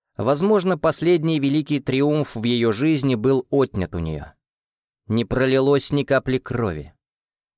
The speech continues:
Ни одна рука не поднялась против нее. Она чувствовала себя намного более ничтожной и незначительной, чем раньше. Разве это победа? Шли годы,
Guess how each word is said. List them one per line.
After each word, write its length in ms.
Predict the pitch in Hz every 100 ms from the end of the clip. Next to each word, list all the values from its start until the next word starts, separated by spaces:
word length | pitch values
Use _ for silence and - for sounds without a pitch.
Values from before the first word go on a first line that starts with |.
| -
Ни 220 | 113 117
одна 360 | 131 117 135 139
рука 340 | 143 - 143
не 120 | 143
поднялась 600 | 139 135 120 131 127 127
против 460 | - 117 113 110 -
нее. 380 | 107 104 87 76 _ _ _ _
Она 280 | 117 123 131
чувствовала 640 | - 147 139 - 135 139
себя 280 | 131 135 135
намного 340 | 131 135 127
более 320 | 117 127 123
ничтожной 800 | 120 120 - - 127 123 113 127
и 200 | 123 135
незначительной, 1000 | 120 117 98 107 104 - 117 123 110 110
чем 280 | 107 - 104
раньше. 520 | 98 107 80 - 73 - _ _ _ _ _
Разве 640 | 110 113 123 120 98 98 -
это 340 | 131 113 -
победа? 640 | 85 85 80 123 156 117 78 _ _ _ _ _ _ _ _ _ _
Шли 320 | - - 170
годы, 360 | 214 156 147 143